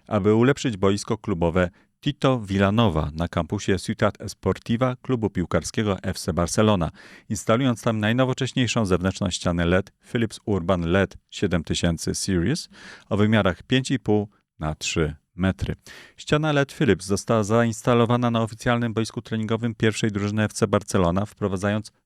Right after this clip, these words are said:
nowe możliwości wizualne i szczegółową analizę dla sztabu trenerskiego, jak i dla graczy w czasie rzeczywistym. Zapewnia między innymi powtórki i spostrzeżenia taktyczne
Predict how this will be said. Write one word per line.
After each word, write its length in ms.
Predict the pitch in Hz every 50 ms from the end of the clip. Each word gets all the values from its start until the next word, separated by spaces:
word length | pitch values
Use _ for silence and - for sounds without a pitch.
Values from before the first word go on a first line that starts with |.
| _ _
nowe 440 | 101 101 107 117 135 143 120 117 113
możliwości 580 | 110 101 87 90 87 87 87 82 - - -
wizualne 600 | 85 90 85 90 87 82 82 80 80 82 95 131 - - _ _ _ _ _ _ -
i 140 | - 110
szczegółową 640 | 95 - - - 117 104 95 101 113 120 123 131 127 -
analizę 640 | - 117 117 120 127 131 139 139 107 87 85 80 78 - - _ _ _ _
dla 160 | 92 90 82
sztabu 380 | - - - 95 92 87 104 104
trenerskiego, 800 | - 120 107 104 107 101 92 - - - 95 87 104 117 135 - _ _ _ _ _ -
jak 200 | 82 78 - -
i 60 | 92
dla 160 | 98 110 113
graczy 460 | 110 120 117 120 113 - - - - - _ _ _ _ _ _
w 60 | _
czasie 300 | - - 78 - - 95
rzeczywistym. 680 | 87 87 87 - - 104 107 113 - - - - - - - _ _ _ _ _ _ _ _ - - - _ _
Zapewnia 480 | 101 107 127 - - 143 120 120 123 120
między 300 | 127 131 131 123 131 143
innymi 400 | 139 143 143 143 131 101 85 -
powtórki 580 | - 101 - - - - 113 110 - - -
i 80 | 117 98
spostrzeżenia 800 | - - - 107 101 - - - - 113 101 101 113 107 95 85
taktyczne 600 | - 85 - - 131 127 - - - 113 104